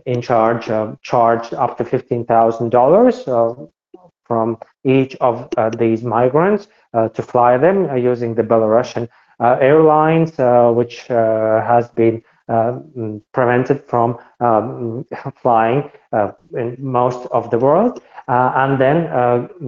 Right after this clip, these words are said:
getting those people to the border and, uh, pushing them to, to cross and not allowing them to turn back,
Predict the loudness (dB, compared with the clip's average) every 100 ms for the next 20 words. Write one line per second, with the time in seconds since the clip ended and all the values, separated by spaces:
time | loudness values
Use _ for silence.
0 | -2 -2 0 0 0 -2 -2 -2 -2 -4
1 | -2 -4 0 0 4 2 2 -4 _ _
2 | -2 0 0 -2 0 2 2 2 0 -6
3 | -2 -2 0 0 0 0 0 0 0 -2
4 | -6 0 2 2 -2 -4 -2 0 0 -2
5 | -2 0 2 2 2 2 0 0 -4 -2
6 | 0 0 2 4 2 -2